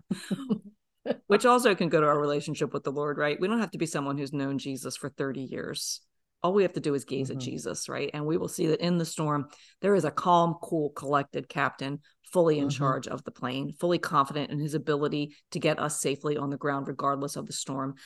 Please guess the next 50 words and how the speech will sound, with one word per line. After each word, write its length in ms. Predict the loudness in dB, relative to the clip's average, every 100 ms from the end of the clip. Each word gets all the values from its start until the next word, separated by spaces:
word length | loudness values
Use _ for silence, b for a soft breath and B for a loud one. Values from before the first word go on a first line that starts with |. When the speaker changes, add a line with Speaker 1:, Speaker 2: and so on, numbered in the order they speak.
| B B
Speaker 1:
And 140 | 0
as 100 | 0
Dan 240 | 2 0 2
just 180 | 0
looked 220 | 2 0 -2
at 80 |
the 120 | -4 -4
instrument 440 | -4 -2 -2 -2
panel, 300 | -2 -2 0 0
and 160 | 0
Dan 240 | 2 0 2
did 180 | 0 2
not 320 | 0 -2 -4
look, 400 | -2 0 -2 -4
his 180 | -6 -4
primary 560 | 0 2 4 4 2
goal 340 | 2 2 4 4
was 140 | 4
not 180 | 2 2
looking 240 | 0 -2
out 100 | -2
the 80 | -2
window. 380 | 0 2 2 2 -4 b
It 40 | -4
was 120 | -2
to 80 | 4
look 160 | 4
at 40 | 6
the 100 | 4
instrument 380 | 4 2 0 0
panel 260 | 0 0
in 80 | -2
front 180 | -2 -2
of 80 | -2
him. 200 | -4 -6 B B 6
Dan 200 | 6 6
kept 220 | 2 2
the 60 |
plane 260 | 0 0 2
on 120 | 2
course. 280 | 4 4 6
And 60 | 2
I'm 80 | 0
telling 300 | 0 0 2
you, 80 |
I 60 | 2
was 140 | 2
in 100 | 2
the 80 | 0
cockpit. 580 | 0 0 0 2 0 0